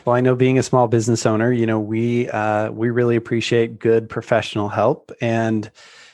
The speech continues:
you know, when you're working directly with the business owner, I think it's different than when you're working with the guy who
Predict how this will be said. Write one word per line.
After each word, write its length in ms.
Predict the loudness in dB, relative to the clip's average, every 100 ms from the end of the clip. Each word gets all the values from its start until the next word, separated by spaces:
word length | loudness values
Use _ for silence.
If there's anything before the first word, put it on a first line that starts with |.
| _
you 80 | -2
know, 80 | 0
when 100 | 0
you're 80 | 0
working 320 | 0 2 0
directly 360 | 2 2 2 0
with 160 | 0
the 80 | 0
business 340 | -2 0 0 0
owner, 160 | 0
I 60 | 0
think 180 | 0 -2
it's 160 | -2
different 320 | -4 -2 -2
than 140 | 0 0
when 100 | 0
you're 120 | 0
working 380 | -2 -2 0 -2
with 120 | -2
the 80 | -2
guy 380 | 0 2 2 0
who 420 | -2 -4 -4